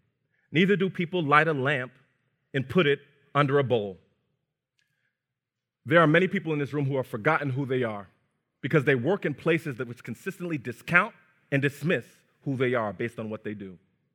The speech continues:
There are many people in this room who have forgotten who they are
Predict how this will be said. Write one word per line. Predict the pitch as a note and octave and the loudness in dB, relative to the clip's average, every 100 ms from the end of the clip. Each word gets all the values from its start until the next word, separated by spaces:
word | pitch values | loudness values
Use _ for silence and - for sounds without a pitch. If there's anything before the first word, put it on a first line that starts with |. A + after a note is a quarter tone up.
| _ _ _ _ _ _ _ _ _ _ | _ _ _ _ _ _ _ _ _ _
There | A#2+ E3+ | 4 6
are | F3 | 8
many | F3+ F#3+ | 6 4
people | G3 D#3+ D#3+ | -2 -2 -2
in | |
this | D#3 D#3 | -4 -4
room | C#3+ E3 D3 | -4 -2 0
who | C#3 | 0
have | C3+ | 0
forgotten | - A2+ D3+ E3 F3 | -2 4 6 6 2
who | C#3 F3+ | 0 0
they | D#3+ E3+ | 4 4
are | D#3+ F3 D#3+ G#2 | 4 4 4 0